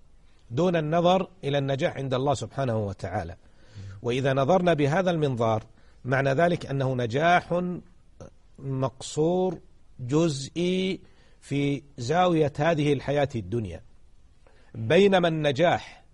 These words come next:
الحقيقي هو ما يكون عند الله سبحانه وتعالى. من هنا سنجد مثلًا أن تلك العجوز التي جلست في مصلاها تدعو الله ليلًا ونهارًا،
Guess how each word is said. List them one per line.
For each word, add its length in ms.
الحقيقي 840
هو 220
ما 180
يكون 300
عند 240
الله 180
سبحانه 380
وتعالى. 440
من 180
هنا 300
سنجد 520
مثلًا 460
أن 220
تلك 280
العجوز 640
التي 720
جلست 640
في 220
مصلاها 760
تدعو 280
الله 320
ليلًا 380
ونهارًا، 540